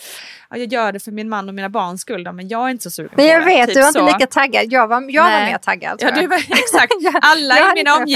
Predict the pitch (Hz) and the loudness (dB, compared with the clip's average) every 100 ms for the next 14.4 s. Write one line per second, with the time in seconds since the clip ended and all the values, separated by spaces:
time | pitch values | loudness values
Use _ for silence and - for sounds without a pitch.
0 | 220 208 233 320 277 214 208 220 - 214 | 0 0 -2 0 2 2 0 0 0 0
1 | 269 202 190 214 240 262 247 262 285 254 | 2 2 2 0 0 0 0 0 -2 -2
2 | - - 208 202 202 190 185 65 76 80 | -4 -2 -2 -2 -2 -2 -4 -6 -8 -8
3 | 78 101 _ _ _ - - - 220 240 | -10 -12 _ _ _ -20 -18 -16 -10 -10
4 | 226 233 190 269 269 311 349 415 320 269 | -8 -6 -6 -4 -2 0 0 0 -2 -2
5 | 320 - 320 415 285 - 214 214 - - | -2 -2 -2 -2 -4 -4 -2 -4 -6 -8
6 | 226 240 240 196 208 220 - 359 233 285 | -2 -2 -2 -6 -6 -6 -6 -2 2 4
7 | 269 233 - 226 220 294 302 262 247 - | 2 -2 -10 -6 -2 0 2 2 0 -6
8 | 208 214 214 - - 185 - - 214 - | -10 -10 -16 -6 -2 -2 -2 -2 -2 -2
9 | 233 196 233 269 247 254 269 247 233 247 | -2 -2 -4 -12 -14 -4 -2 0 -2 -2
10 | 254 233 208 208 208 - 220 - 233 - | -6 -6 -6 -8 -8 -10 -8 -4 -4 -2
11 | 392 - 240 240 254 302 320 320 - 285 | -4 0 2 2 -2 -4 -6 -8 -2 -2
12 | 294 320 277 262 269 262 - 262 277 294 | 0 0 0 0 -2 -4 -6 -10 -8 -8
13 | 254 233 240 370 320 370 302 220 202 226 | -6 -6 -6 -4 -4 -4 -2 -2 -2 -4
14 | 233 233 240 240 | -8 -10 -10 -12